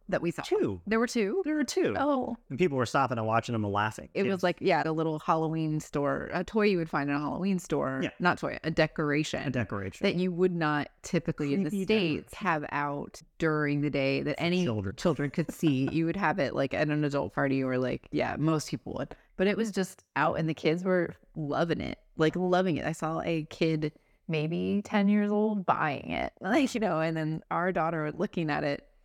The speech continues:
Speaker 2: This, this might, this might seem horrific to our American listeners or to listeners from other countries, but to me, it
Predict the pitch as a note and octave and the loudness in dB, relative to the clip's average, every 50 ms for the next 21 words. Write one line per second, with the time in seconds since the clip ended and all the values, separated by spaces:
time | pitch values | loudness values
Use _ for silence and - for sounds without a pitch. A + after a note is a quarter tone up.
0 | _ _ - - F3+ - - - D3+ D3+ - - D3 C#3 C#3 C3+ B2 - C#3+ B2 | _ _ -2 -2 -2 -2 -2 -2 -2 -2 0 2 2 4 4 2 2 0 -4 0
1 | - D3+ C#3+ - - C3+ A#2+ G2+ C#3 C3 A2 B2 C3 - - E3 - - - - | 2 0 0 2 0 -2 0 0 0 0 2 2 2 4 2 0 0 0 -2 -2
2 | B2+ A#2 A#2 A2+ A2 A2+ A2 A2+ - - G#2 G#2+ B2 B2 - C#3+ C#3 C#3 D3 C3+ | 2 2 2 2 2 2 0 0 0 0 0 0 0 2 2 2 2 4 2 4
3 | A2+ A2 F#2+ - - - G2 G#2 G#2+ - - A2+ G#2+ G2+ - A2 G#2 - G#2 G2+ | 2 2 0 0 -2 0 0 0 0 0 0 -2 -2 -2 -2 -4 -2 0 0 0
4 | G#2 G2+ - - B2+ A#2+ A2 - B2+ B2+ B2+ - - - A2 G#2 - - - - | 0 -2 -2 -2 -2 -2 2 2 2 2 2 2 0 0 0 0 0 -4 -14 -20
5 | - - _ - - - - - - - _ - - E3+ D#3+ D3+ C3+ C3 C3+ D3 | -20 -20 _ -20 -20 -20 -20 -20 -20 -20 _ -2 2 4 4 6 6 6 6 6
6 | D#3 D3 C3 A2 G#2 G#2+ - C#3+ C#3 - - | 6 6 4 4 0 0 2 0 0 0 -2